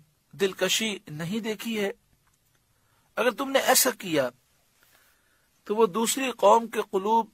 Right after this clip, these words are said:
तस्खीर करके इन लोगों के साथ तुम पर चढ़ाई करेंगे।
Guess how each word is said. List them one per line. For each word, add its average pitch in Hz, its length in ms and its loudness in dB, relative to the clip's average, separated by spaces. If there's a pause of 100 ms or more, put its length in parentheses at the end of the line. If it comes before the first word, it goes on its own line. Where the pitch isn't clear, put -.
तस्खीर 208 460 -4
करके 165 480 -4 (1080)
इन 190 220 -6
लोगों 190 380 2
के 180 100 -4
साथ 175 300 6
तुम 180 300 -8
पर 175 220 -6
चढ़ाई 165 420 -2
करेंगे। 143 540 -8